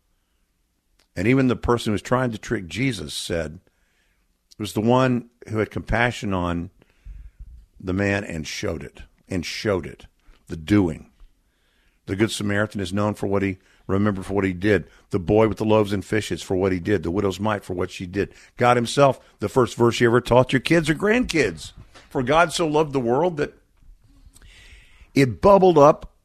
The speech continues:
beyond feeling and it resulted in an action. God so loved the world that he gave." And so today we have a chance to do the same thing. And, and gosh, it's just, uh,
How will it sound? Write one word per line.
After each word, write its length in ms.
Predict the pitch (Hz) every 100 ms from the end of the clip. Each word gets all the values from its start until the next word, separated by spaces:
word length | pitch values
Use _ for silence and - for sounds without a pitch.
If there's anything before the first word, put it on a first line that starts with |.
| _ 117
beyond 540 | 98 131 135 156 165 -
feeling 600 | - 156 107 107 135 123
and 120 | 120
it 80 | 113
resulted 560 | 104 107 123 - 123
in 100 | 117
an 120 | 131 156
action. 580 | 180 190 - 67 - - _ _ _ _ -
God 240 | 107 120
so 100 | -
loved 220 | 120 117
the 60 | 120
world 240 | 104 113
that 100 | 120
he 100 | 120
gave." 720 | 147 113 190 190 69 - - - _ _ _ _ _ _ _ _ _ _ _ _ _ _ _ _ _ _ _ _ _ _ _ - -
And 120 | 123
so 120 | 151
today 320 | 123 127 156
we 80 | 151
have 100 | 120
a 40 |
chance 280 | 107 117 110
to 80 | -
do 80 | 107
the 80 | 92
same 220 | 95 87
thing. 260 | - 92
And, 100 | 92 - - - -
and 80 |
gosh, 280 | 104 120 -
it's 120 | 107
just, 300 | - 107 -
uh, 160 | 101 95